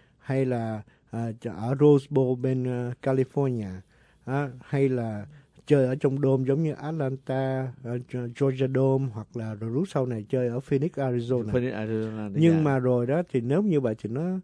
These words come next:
Speaker 1: không có công bằng với,
Speaker 2: Dạ.
Speaker 1: với những đội bóng khác. Thành ra cuối cùng á thì bây giờ nếu mà Super Bowl muốn đánh ở vùng phía Bắc thì phải đánh ở trong,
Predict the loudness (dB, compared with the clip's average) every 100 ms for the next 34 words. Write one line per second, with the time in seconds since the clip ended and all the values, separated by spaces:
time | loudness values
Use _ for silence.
0 | _ _ 0 4 4 4 4 2 0 -4
1 | -12 -20 0 4 4 4 4 2 2 2
2 | 2 0 2 0 0 -4 -2 0 0 -2
3 | 0 4 6 4 4 0 -2 0 2 2
4 | 0 -2 -12 _ _ _ -10 -10 -10 0
5 | 4 6 4 2 0 -2 0 2 4 6
6 | 4 2 0 0 0 0 0 0 -4 -4
7 | 0 2 0 _ _ -20 _ -2 0 0
8 | 0 0 0 -2 -2 -4 -6